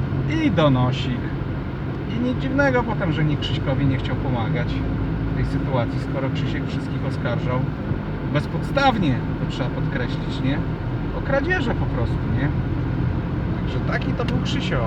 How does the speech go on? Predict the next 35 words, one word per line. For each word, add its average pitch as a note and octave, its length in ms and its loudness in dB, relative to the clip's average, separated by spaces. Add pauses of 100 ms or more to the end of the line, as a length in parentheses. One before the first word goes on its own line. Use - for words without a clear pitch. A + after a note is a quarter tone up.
(640)
Misio. - 300 0 (800)
I - 20 2
dlatego F3+ 380 2
też - 180 2
nikt G3 220 2
nie - 100 4
chciał - 200 4
się - 140 2
nim, - 140 4 (220)
z - 40 4
nim - 180 4
zadawać, G3 420 4
bo - 140 4
jeszcze - 240 4
wszyscy - 340 4
ludzie, - 220 4
którzy - 280 4
mu - 100 2
próbowali - 520 4
pomóc, - 340 2 (540)
to - 140 4
tylko - 200 4
z - 100 2
tego - 160 4
powodu - 360 4
mieli D3+ 220 4
problemy, B2+ 500 4
bo C3 200 4 (600)
potem - 280 4
Krzysio - 340 4
Misio C3+ 340 2
gadał C#3+ 300 4
na C4+ 160 4
nich, D#3 280 2
nie? D3+ 140 2